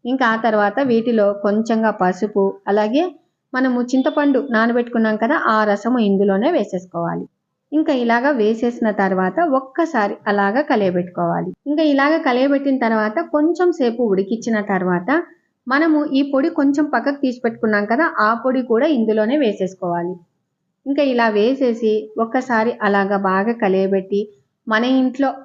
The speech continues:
అంటే గుజ్జు ఎక్కువగా తింటారు అని అనుకుంటే కాస్త పొడి ఎక్కువ వేసుకున్నా సరిపోతుంది.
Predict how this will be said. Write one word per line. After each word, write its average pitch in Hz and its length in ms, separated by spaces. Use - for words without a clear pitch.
అంటే 233 180
గుజ్జు 208 300
ఎక్కువగా 226 300
తింటారు 208 500
అని 208 140
అనుకుంటే 214 420
కాస్త 208 280
పొడి 196 200
ఎక్కువ 196 260
వేసుకున్నా 190 440
సరిపోతుంది. 185 600